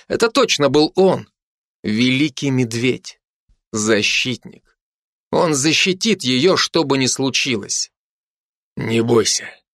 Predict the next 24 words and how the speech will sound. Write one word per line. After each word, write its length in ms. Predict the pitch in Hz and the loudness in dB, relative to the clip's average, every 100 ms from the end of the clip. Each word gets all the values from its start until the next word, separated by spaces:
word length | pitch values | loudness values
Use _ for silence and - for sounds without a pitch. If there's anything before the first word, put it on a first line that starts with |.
| _ _ - | _ _ -2
Я 320 | 131 135 143 | 2 4 4
укрыл 380 | 143 151 156 147 | 2 0 0 0
тебя 300 | 151 147 135 | 0 2 0
своей 340 | - 147 143 | 2 0 2
силой, 420 | 123 175 156 131 - _ | 0 2 2 0 -4 _
чтобы 340 | - - 143 143 | -10 -6 -2 0
защитить 500 | 135 - 160 160 - | 0 0 0 -2 -2
от 180 | 151 139 | -2 -2
сражения, 720 | 143 147 139 160 160 120 110 | 0 0 2 2 2 0 0
что 200 | - 127 | -2 -2
развернулось 560 | 127 127 131 135 123 | -2 -2 0 0 0
сейчас 360 | - 120 143 131 | -2 -2 -2 -2
в 60 | |
реальности. 680 | 127 139 117 98 - - - _ _ _ _ _ | 0 2 0 -4 -8 -8 -12 _ _ _ _ _
Как 260 | 120 135 - | 0 0 2
только 360 | 175 175 147 | 2 2 2
мы 140 | 175 170 | 2 2
окажемся 480 | 175 175 165 151 | 2 0 0 0
рядом 240 | 165 160 156 | 0 2 0
с 100 | 151 | 0
Виктором, 440 | 190 190 160 143 - _ | 0 2 0 0 -6 _
я 260 | 151 151 156 | 0 2 4
выпущу 540 | 185 - 113 - 110 | 2 2 -2 -4 -4
тебя. 420 | - 107 101 85 | -6 -6 -6 -10